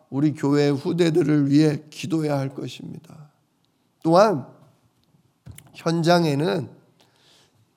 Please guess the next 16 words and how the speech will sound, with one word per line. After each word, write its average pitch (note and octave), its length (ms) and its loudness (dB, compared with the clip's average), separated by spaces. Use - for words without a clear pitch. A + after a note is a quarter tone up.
이 E3+ 260 -2
인생의 E3 680 2
근본 D#3 400 -2
문제를 C#3+ 480 -2
말할 B2 440 -4
때 E3 300 -2
알아듣는 B2+ 640 -6
사람이 B2+ 420 -14
있어요. B2+ 320 -20
정말 F3 300 6
현장에는 G3+ 840 4
이 F3 260 0
근본 G3 460 4
문제 F#3+ 360 2
해결자가 F3+ 920 2
예수 F3 640 0